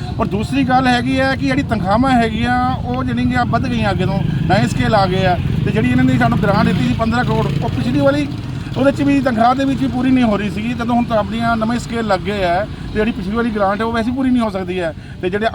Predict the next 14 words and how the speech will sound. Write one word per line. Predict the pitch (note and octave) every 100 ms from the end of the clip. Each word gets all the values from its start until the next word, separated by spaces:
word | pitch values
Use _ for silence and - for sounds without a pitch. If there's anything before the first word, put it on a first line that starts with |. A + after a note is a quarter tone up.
| G3+
ਅੱਠ | G#3
ਮਹੀਨਿਆਂ | A3+ F#3+ F#3+
ਦਾ | G3
ਜਿਹੜਾ | G3 G3
ਬੈਕਲੌਗ | F3 F3+ F3+ F#3+ F#3+
ਹੈ, | G#3
ਉਹ | F#3
ਦੋ | F3 F#3+
ਸਾਲ | F#3+ G3
ਤੱਕ | F#3+
ਵੀ | G3
ਜਾ | F3+ E3
ਸਕਦਾ | D3 D3 C#3+
ਹੈਗਾ। | -